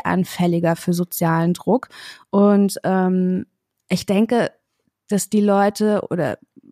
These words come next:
Menschen immer früher anfangen, ähm, Drogen zu nehmen, das ist ja auch schon, also das geschieht ganz oft, glaub ich, aufgrund des Druckes der Gruppe, kann ich mir vorstellen. Aber ich persönlich hab da jetzt keine eigenen Erfahrungen gemacht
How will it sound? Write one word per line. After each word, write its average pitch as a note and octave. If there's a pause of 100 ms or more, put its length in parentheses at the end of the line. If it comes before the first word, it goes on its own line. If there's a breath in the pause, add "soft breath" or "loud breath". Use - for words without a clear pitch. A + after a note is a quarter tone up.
Menschen G#3
immer G3+
früher C4+
anfangen, E3
ähm, E3+ (380)
Drogen G3+
zu -
nehmen, A#3 (520 loud breath)
das F3+
ist B3+
ja F#3
auch E3
schon, E3+ (600)
also E3
das F#3+
geschieht A#3+
ganz F3
oft, -
glaub E3+
ich, -
aufgrund F#3+ (600)
des F3
Druckes B3
der G3
Gruppe, F3 (140)
kann F3
ich E3
mir E3
vorstellen. -
Aber D#3+
ich E3
persönlich F3
hab F#3
da E3+
jetzt -
keine D#3+
eigenen E3+
Erfahrungen E3+
gemacht E3